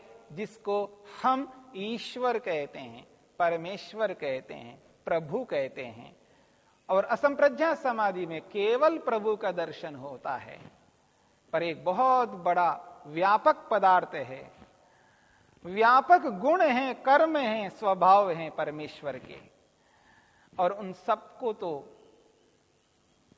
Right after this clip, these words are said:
जीवात्मा अनुभव नहीं कर पाएगा, पर जितना अधिक, अधिक से अधिक जितने भी गुण, कर्म, स्वभावों को एहसास करता है, वो समाधि के माध्यम से ईश्वर को अनुभव करता ही जाता है, जब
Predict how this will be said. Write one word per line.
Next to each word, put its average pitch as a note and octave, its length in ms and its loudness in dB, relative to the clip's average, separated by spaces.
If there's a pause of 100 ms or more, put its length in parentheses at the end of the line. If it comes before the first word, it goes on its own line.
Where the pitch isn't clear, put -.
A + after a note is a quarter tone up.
(240)
जीवात्मा F3 640 -2
अनुभव E3+ 500 -6
नहीं A3 180 -8
कर D3+ 160 -4
पाएगा, C#3 580 -4 (300)
पर D#3 120 0
जितना E3 600 -6
अधिक, C4 600 0 (440)
अधिक G3+ 340 0
से C#4+ 220 0
अधिक G#3+ 360 -2 (360)
जितने B3+ 400 0
भी D#4 160 -2
गुण, A#3+ 380 -2
कर्म, A3+ 440 -2
स्वभावों F3 500 -2
को F3 160 -8
एहसास D#3 540 -4
करता C#3+ 380 -4
है, C3+ 300 -4 (300)
वो D#3+ 140 -6
समाधि G3 540 0
के G#3+ 160 -4
माध्यम D3+ 460 -6
से B2+ 300 -16 (420)
ईश्वर F3+ 420 -10
को C3 320 -16 (380)
अनुभव E3+ 380 -6
करता D3+ 420 -4
ही E3 200 -6
जाता C3+ 340 -6
है, C3 160 -8
जब C#3+ 140 -8